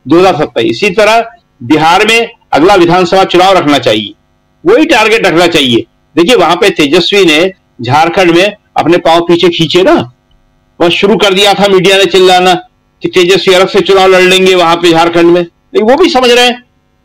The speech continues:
कि झारखंड में कितनी सीटें मिलती हैं, ये महत्वपूर्ण नहीं है, महत्वपूर्ण ये है कि बिहार में हमें किस तरह जीतना है। तो ये जो है,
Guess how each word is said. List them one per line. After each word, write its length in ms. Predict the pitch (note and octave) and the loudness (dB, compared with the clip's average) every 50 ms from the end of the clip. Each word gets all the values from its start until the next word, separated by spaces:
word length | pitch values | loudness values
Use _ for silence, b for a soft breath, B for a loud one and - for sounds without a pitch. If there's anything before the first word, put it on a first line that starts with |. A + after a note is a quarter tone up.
| _ _ _ _ _ | _ _ _ _ _
कि 80 | - A#3+ | -6 -6
झारखंड 560 | E3 D#3 D3 D3+ E3 F3+ F#3 - G#3+ A3 G#3 | -4 -2 0 0 0 0 0 -2 -4 -2 0
में 160 | A#3 A#3+ A3+ | 0 0 0
कितनी 280 | A3+ G#3 - G3+ - - | -2 -4 -4 -4 -4 -4
सीटें 280 | F3+ - A3 F#3 B3 G#3+ | -4 -4 -4 -2 -2 0
मिलती 300 | G#3 G#3+ G3 F3+ A#3 A3+ | 0 -2 -2 -2 -2 0
हैं, 60 | A#3 | 0
ये 140 | A#3 A3+ G#3+ | 0 0 2
महत्वपूर्ण 420 | G3 F#3+ F#3+ - G3+ G#3 G#3 G#3+ | 2 0 0 0 -2 -2 0 0
नहीं 140 | A#3+ C#4 D4+ | 0 0 0
है, 80 | C#4 | 0
महत्वपूर्ण 400 | A#3+ F#3 F3 F3 - - G#3+ G#3+ | 2 0 -2 -2 0 0 0 0
ये 160 | G#3 G#3 G#3 G#3+ | 2 0 0 0
है 80 | A#3 | 0
कि 120 | A#3+ A#3 G3 | 0 -2 -4
बिहार 680 | D3 B2+ D3+ C#3+ B2+ D3 D#3+ F3 G3 G#3+ A3+ A3+ A3+ G#3 | -2 -2 -2 -2 0 0 0 2 2 2 2 2 0 0
में 180 | G3+ G#3+ G#3 | 0 0 0
हमें 220 | F#3 F3 F#3+ G3 - | 0 0 0 0 0
किस 200 | - F#3 E3+ - | -2 -4 -2 0
तरह 160 | F3 D#3+ D3 | 0 0 0
जीतना 320 | B2+ B2+ B2+ B2 B2+ B2 | 0 -2 -6 -4 -4 -4
है। 160 | A#2 A2+ G#2+ - _ _ _ _ _ _ _ _ _ _ _ _ _ _ _ _ _ | -4 -6 -8 -12 _ _ _ _ _ _ _ _ _ _ _ _ _ _ _ _ _
तो 60 | F#3+ | -2
ये 240 | F3 D3+ D3+ F#3+ A4 | 0 2 2 0 0
जो 140 | A#3 C#4 G#3+ | 0 0 0
है, 340 | F3 E3 F3 A3 C4 C4+ | 0 0 0 0 0 -2